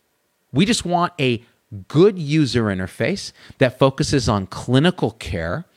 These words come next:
instead of billing. We want financial incentives where we can do well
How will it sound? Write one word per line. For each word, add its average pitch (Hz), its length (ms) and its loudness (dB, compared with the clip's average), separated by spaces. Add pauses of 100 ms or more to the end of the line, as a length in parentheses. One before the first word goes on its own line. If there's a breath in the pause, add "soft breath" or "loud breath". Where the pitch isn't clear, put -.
(240 loud breath)
instead 120 440 0
of 110 280 -8
billing. 92 440 0 (200 loud breath)
We 147 120 6
want 151 240 2
financial 143 600 0
incentives 131 540 -2
where 113 120 2
we 117 180 0
can 139 240 -6
do 113 220 -4
well 95 840 2